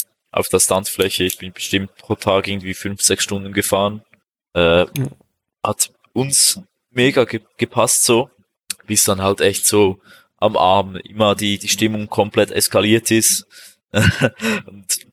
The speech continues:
Speaker 1: irgendwelche Feuerlöscher dann, äh, zum Einsatz gekommen sind und Polizei und so weiter, ne? Das war dann halt echt, äh, viel Stress so.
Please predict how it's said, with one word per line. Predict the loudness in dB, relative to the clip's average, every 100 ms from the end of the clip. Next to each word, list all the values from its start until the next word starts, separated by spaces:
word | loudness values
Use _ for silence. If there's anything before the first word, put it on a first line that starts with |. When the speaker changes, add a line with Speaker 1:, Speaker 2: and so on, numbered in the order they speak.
| _ _ _
Speaker 1:
irgendwelche | -8 -8 0 0 2 0
Feuerlöscher | 4 4 6 4 4 2
dann, | 2 0 -2 -18 -8
äh, | 2 4 6 4 2
zum | -4 0
Einsatz | 0 2 2 0
gekommen | -4 0 -2 0
sind | -4 -4 -6 -14 -12
und | -8 -8 -10 -10
Polizei | -2 -2 2 2 4 4 2 -2 -8
und | -16 -18 _ _ _ -2
so | 2
weiter, | 2 2 0 -4
ne? | -2 -6 -8 _ _ _ _ _ -4
Das | 0
war | 2 4
dann | 2 4
halt | 2 2 0
echt, | 0 0 0
äh, | 2 4 2
viel | -4 -6 -4
Stress | -4 2 2 2
so. | 2 2 2